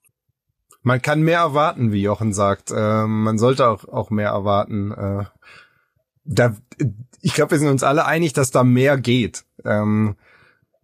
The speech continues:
und, äh, ja, es ist halt, wir haben ja schon gesprochen über die Schwierigkeiten, warum das gerade im Triple-A-Bereich dann vielleicht nicht passiert. Ähm,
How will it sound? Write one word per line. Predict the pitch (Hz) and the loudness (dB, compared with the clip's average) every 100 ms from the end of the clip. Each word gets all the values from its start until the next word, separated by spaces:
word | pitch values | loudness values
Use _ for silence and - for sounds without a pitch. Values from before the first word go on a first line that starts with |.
| _ _ - - | _ _ -12 -2
und, | 135 117 120 - | 2 2 0 -2
äh, | 131 113 113 110 _ | 0 2 0 -4 _
ja, | - - - | -6 -6 -8
es | - - | -8 -6
ist | - | -2
halt, | 123 107 - | -2 -2 -4
wir | 123 120 | 0 0
haben | 131 | 0
ja | |
schon | 117 127 | 0 0
gesprochen | 113 - 131 120 | -2 -2 -2 0
über | 120 113 | 0 0
die | |
Schwierigkeiten, | 113 - 127 123 - 123 120 - 117 113 | 0 -2 0 -2 0 0 0 0 0 2
warum | 110 123 | 0 0
das | 113 - - | 0 -4 -2
gerade | 117 113 | -2 0
im | 110 | -2
Triple-A-Bereich | 123 113 110 110 139 131 127 127 | -2 -2 0 0 0 2 0 0
dann | 127 123 120 123 117 | 0 2 2 0 -6
vielleicht | - 131 127 123 | -8 -4 -2 0
nicht | 127 - | -2 -2
passiert. | 127 - 131 131 - - - - - | -4 -2 -2 -2 -6 -20 -20 -20 -8
Ähm, | - 113 107 107 | 0 2 2 0